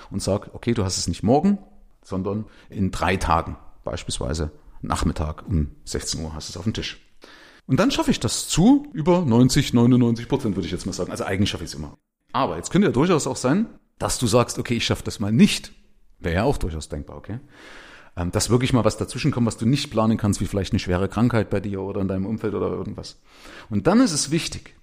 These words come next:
im Vorfeld, also nicht zu dieser Deadline, nicht zu dem Termin, wo das Ganze fällig ist, sondern im Vorfeld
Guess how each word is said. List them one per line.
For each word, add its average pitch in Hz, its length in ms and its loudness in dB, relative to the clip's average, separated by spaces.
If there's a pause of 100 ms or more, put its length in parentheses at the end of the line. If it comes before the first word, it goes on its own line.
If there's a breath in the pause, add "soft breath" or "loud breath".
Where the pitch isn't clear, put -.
(560 loud breath)
im 117 140 0
Vorfeld, 113 800 -2
also 90 160 -6
nicht 180 400 0
zu - 100 -10
dieser 123 240 -2
Deadline, 98 680 0
nicht 175 280 -2
zu 160 80 -8
dem 120 160 -2
Termin, 151 580 2
wo 131 100 2
das - 200 -4
Ganze 101 240 -4
fällig - 480 -6
ist, - 160 -14
sondern 143 220 -4
im 160 120 -4
Vorfeld 233 960 -2